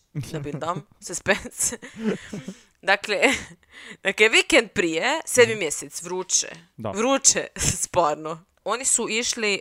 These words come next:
Speaker 1: on, čača i, e, oni čača i brat, ja mislim, nisam sigurna je li brat bio.
Speaker 2: Mhm.
Speaker 1: Uglavnom, oni čača su išli u Georgiju na nekakav family reunion, dakle sa nekakvom familijom.
Speaker 2: Mhm.
Speaker 1: Z-, e, bio je tamo djed, ovaj, bla, bla, bla. Uglavnom, to je valjda bila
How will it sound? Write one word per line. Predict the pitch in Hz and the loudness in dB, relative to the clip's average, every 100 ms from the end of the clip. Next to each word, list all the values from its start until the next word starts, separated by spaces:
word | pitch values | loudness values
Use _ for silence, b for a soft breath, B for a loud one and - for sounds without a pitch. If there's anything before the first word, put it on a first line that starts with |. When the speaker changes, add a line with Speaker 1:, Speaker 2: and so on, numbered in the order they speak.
| - | -4
Speaker 1:
on, | 240 247 202 | 0 0 0
čača | 269 247 - 180 | -2 -2 -2 -6
i, | 180 - - | -6 -10 -6
e, | 175 170 165 | -6 -6 -6
oni | 233 240 | -6 -6
čača | 240 170 - 156 | -6 -6 -6 -8
i | 160 | -6
brat, | 165 143 - | -6 -6 -8
ja | 147 | -14
mislim, | 156 - 160 | -12 -14 -14
nisam | 165 170 | -16 -14
sigurna | 165 156 147 | -12 -12 -12
je | |
li | 151 | -10
brat | 147 156 | -12 -12
bio. | 123 - B B | -18 -16 B B
Speaker 2:
Mhm. | 113 131 | -12 -2
Speaker 1:
Uglavnom, | 208 214 | 0 0
oni | 254 247 | -2 -4
čača | - - 185 | -6 -6 -4
su | - | -4
išli | 220 - | -4 -4
u | 180 | -4
Georgiju | 170 170 160 160 220 381 427 _ - | -4 -2 -2 -4 -6 -6 -10 _ -16
na | 185 202 | -8 0
nekakav | 220 190 185 | 0 0 -4
family | - 196 185 170 | -2 -4 -4 -8
reunion, | 175 175 170 156 | -8 -8 -10 -10
dakle | 160 165 | -10 -8
sa | 160 170 | -8 -4
nekakvom | 165 156 156 | -4 -4 -12
familijom. | - 156 151 151 196 247 285 294 | -4 -4 -4 -10 -6 -4 -6 -8
Speaker 2:
Mhm. | 120 123 160 | -12 -12 -14
Speaker 1:
Z-, | 185 170 156 | -12 -8 -4
e, | 175 | -4
bio | 170 175 | -4 -6
je | 165 | -4
tamo | 180 156 160 | -6 -8 -8
djed, | 208 214 196 170 | -4 0 0 0
ovaj, | 185 170 160 160 | -2 0 -2 -2
bla, | 156 151 | -2 -4
bla, | 147 147 | -4 -6
bla. | 226 254 | 0 2
Uglavnom, | 196 220 220 196 | 2 -2 -2 -4
to | 208 190 | -4 -2
je | |
valjda | 180 175 | -2 -4
bila | 170 175 160 156 | -4 -4 -2 -4